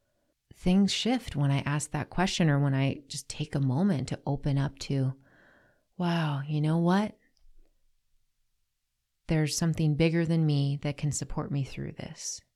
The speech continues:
And, and then on top of that, I think there is some way as I tune into that thing that's bigger than me, love, God,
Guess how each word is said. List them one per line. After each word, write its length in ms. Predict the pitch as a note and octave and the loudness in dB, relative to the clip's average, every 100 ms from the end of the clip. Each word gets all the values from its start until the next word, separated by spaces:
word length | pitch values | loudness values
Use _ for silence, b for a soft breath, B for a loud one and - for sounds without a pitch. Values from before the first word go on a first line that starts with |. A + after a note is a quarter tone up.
| _ _ _ _ _ _ - | _ _ _ _ _ _ -8
And, 540 | D#3+ D3+ D3+ D3+ D3+ - _ _ _ _ _ _ _ - | -4 -4 -4 -6 -8 -14 _ _ _ _ _ _ _ -2
and 140 | F#3 | 0
then 120 | B3 | 2
on 160 | C4+ E3+ | 2 0
top 300 | - D4 - | -4 -14 -8
of 80 | G#3+ | -4
that, 340 | D#3 C#3 C#3+ - _ _ D#3+ | -2 -2 -6 -10 _ _ -8
I 80 | D3+ | -8
think 180 | - E4+ | -8 -4
there 180 | A#3 A3 | 0 2
is 160 | C4+ | 0
some 220 | - E4 A3 | -2 0 2
way 220 | F3+ F3+ | 4 2
as 140 | E3+ | 2
I 120 | E3 D3+ | 0 0
tune 320 | - F#3+ E3+ | 0 2 4
into 260 | E3+ - | 2 0
that 240 | D3 C3 - | -2 -2 0
thing 220 | E3+ D3+ | 0 0
that's 140 | C3+ | -2
bigger 260 | - D3+ D3 | 0 2 2
than 180 | C#3+ C#3 | 0 -2
me, 240 | C#3 C3 | -2 -4
love, 520 | C#3 D3 C#3 C3+ C3+ - | -2 0 2 0 -4 -10
God, 420 | - C3+ B2 B2 | -4 -2 -2 -6